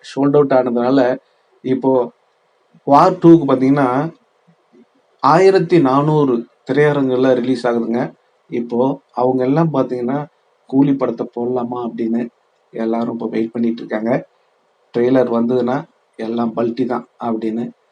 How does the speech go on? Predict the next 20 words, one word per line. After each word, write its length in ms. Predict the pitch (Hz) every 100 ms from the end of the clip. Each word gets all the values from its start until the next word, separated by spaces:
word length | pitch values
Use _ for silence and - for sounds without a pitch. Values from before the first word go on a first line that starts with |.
| _ _ _ _ _ _ _
சொல்லிட்டு 480 | - 123 117 120 117
இருக்காங்க. 440 | - 113 120 135 -
வெயிட் 220 | 123 117 117
பண்ணி 240 | 123 117
பார்ப்போம். 400 | 113 110 139 165 _ _ _ _ _ _ _ _ _ _
சூப்பர் 360 | - 175 165
ஸ்டார் 240 | 170 170 165
ரஜினிகாந்த்னாலே 840 | 139 139 156 143 147 135 135 143 135
மாஸ். 340 | 123 120 117 - - _ _ -
அவர் 320 | 120 120 113
கூட 300 | 131 135 127
யார் 380 | 117 123 139 135 - _ 120
மோதினாலும் 560 | 123 127 127 120 139 165
அவங்க 280 | - 117 117 117 -
தூஸ். 240 | 127 123 - - _ _ _ _ -
ஓகே, 420 | 196 196 196 190
இந்த 200 | 151 165
தகவல் 340 | 165 165 180 165
உங்களுக்கு 340 | 143 135 127
பிடிச்சிருந்தா 520 | 127 156 143 120 123